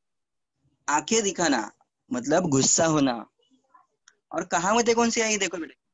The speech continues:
गंगा, जो last वाले दो थे ना बेटा, वो गंगा गए गंगादास, जमुना गए जमुनादास, मतलब बेटा अवसरवादी।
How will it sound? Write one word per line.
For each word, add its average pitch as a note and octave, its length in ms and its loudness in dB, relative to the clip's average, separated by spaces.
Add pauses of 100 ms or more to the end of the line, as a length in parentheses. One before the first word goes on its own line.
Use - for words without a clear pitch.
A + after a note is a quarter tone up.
(800)
गंगा, E3+ 360 2 (140)
जो E3 220 -2
last E3 320 0
वाले F3+ 160 0
दो E3+ 180 -2
थे F#3+ 100 -6
ना B3+ 120 -4
बेटा, D3 240 -8 (120)
वो G#2+ 200 -10 (520)
गंगा E3 380 2
गए G3 220 -2
गंगादास, E3 760 -2 (260)
जमुना D3 380 2
गए E3+ 320 2 (420)
जमुनादास, C3+ 800 -2 (140)
मतलब C3+ 240 -8
बेटा D3+ 260 0 (640)
अवसरवादी। B2+ 840 -2